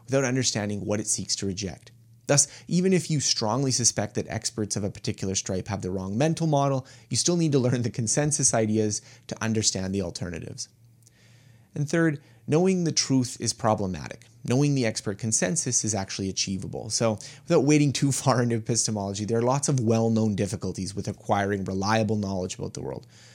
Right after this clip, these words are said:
Practically speaking, every discipline has its own standard of evidence and methodological techniques. In contrast, figuring out what experts actually tend to think about things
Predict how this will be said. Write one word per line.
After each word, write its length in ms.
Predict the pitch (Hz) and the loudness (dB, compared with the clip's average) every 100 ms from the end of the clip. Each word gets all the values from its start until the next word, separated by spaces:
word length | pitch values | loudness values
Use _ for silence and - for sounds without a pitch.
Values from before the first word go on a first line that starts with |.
| - - | -10 0
Practically 400 | 160 165 160 151 | 0 2 4 4
speaking, 460 | - 131 131 110 | 4 2 0 -2
every 200 | 123 147 | 0 0
discipline 480 | 123 127 120 - 107 | 2 2 0 -2 -4
has 200 | 107 98 | -2 -4
its 120 | 95 | -4
own 160 | 98 120 | -2 2
standard 540 | - 107 104 110 110 | 2 2 -2 0 0
of 80 | 107 | 0
evidence 560 | 101 101 101 101 104 87 | 0 0 -2 -2 -4 -6
and 140 | 87 | -6
methodological 640 | 104 - 101 98 - - 101 | -8 -6 -4 -4 -6 -8 -8
techniques. 480 | 98 - 87 - - - - - - | -8 -10 -10 -8 -10 -12 -20 -10 -2
In 80 | |
contrast, 500 | 131 175 180 123 107 | 2 4 4 2 2
figuring 360 | - 156 147 123 | 2 2 4 2
out 140 | 117 | 2
what 280 | - 107 - | 0 0 0
experts 420 | 113 - - 107 - | -2 -4 -2 -6 -6
actually 420 | 101 - 101 98 | -10 -8 -8 -8
tend 260 | - 95 | -6 -8
to 60 | 98 | -8
think 300 | - 196 180 | -2 -2 0
about 240 | 120 107 | 2 0
things 340 | - 101 95 | -2 -6 -6